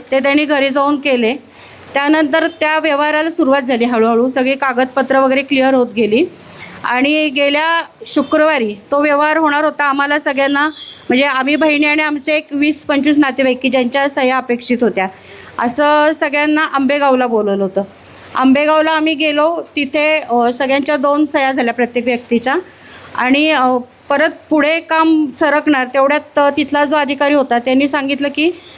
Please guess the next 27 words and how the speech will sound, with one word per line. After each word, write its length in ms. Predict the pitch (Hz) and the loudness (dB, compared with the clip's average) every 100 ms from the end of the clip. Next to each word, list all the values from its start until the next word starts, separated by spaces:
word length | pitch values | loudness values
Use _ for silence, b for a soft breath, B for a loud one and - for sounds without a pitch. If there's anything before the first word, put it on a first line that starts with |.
| B - | B -6
अ, 180 | - 240 | 0 2
"या 140 | 269 | 2
कागदपत्रात 720 | 294 302 277 294 320 277 311 311 311 | 0 -2 -2 -2 -2 -2 -2 -2 -2
काही 160 | 302 | -2
त्रुटी 360 | 320 302 277 311 | 2 2 2 0
आहेत, 120 | 285 269 | -2 0
तर 80 | |
हे 120 | 277 269 | 0 0
काम 220 | 285 302 | -2 -2
इथं 280 | 254 254 302 | -4 -2 0
होणार 300 | 302 294 285 | 2 0 0
नाही 280 | 269 233 | 0 0
आहे, 120 | 233 370 B B - 269 | 0 -2 B B -4 0
तर 120 | 269 | 0
तुम्ही 480 | 277 302 294 330 339 339 | 2 4 4 2 0 -2
ते 100 | 302 | -2
काम 260 | 302 302 | -2 -2
करायला, 540 | 302 285 285 294 311 311 - | 0 0 0 0 0 -2 -2
अ, 260 | 247 247 | 0 2
इथे 440 | 247 262 285 254 220 | 2 0 0 0 0
सिटी 260 | 294 285 | -2 -2
प्राईडच्या 380 | 277 294 277 302 | 0 -2 0 -4
इथे 200 | 285 302 | -2 -2
एक 120 | 285 | 0
ऑफिस 340 | 262 240 254 247 | 0 0 0 0
आहे 60 | |
आपलं, 240 | 208 190 | -2 -2